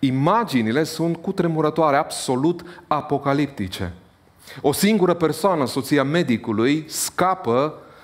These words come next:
de acest flagel și se dovedește un personaj salvator. Uh, este absolut îngrozitor să vezi prin ochii ei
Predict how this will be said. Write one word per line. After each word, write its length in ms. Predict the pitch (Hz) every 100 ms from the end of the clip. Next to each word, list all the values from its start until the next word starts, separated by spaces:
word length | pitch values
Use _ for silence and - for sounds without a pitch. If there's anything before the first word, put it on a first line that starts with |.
| -
de 480 | - 107 131 131 123
acest 440 | 127 117 143 135 -
flagel 680 | - 123 110 101 107 107 135
și 260 | - 143
se 220 | 143 - 147
dovedește 600 | 143 135 139 196 190 156
un 120 | 147
personaj 460 | 143 135 151 160 160
salvator. 760 | - 160 156 160 156 202 127 - - - - _ _ - - -
Uh, 280 | - 131 127 127
este 300 | 143 143 175
absolut 560 | 190 208 - 185 196 -
îngrozitor 800 | 180 202 208 185 147 131 170 180
să 180 | 170 143
vezi 460 | 104 113 170 170 -
prin 360 | - 147 180 180
ochii 560 | 156 156 - 127 104
ei 440 | 110 139 175 175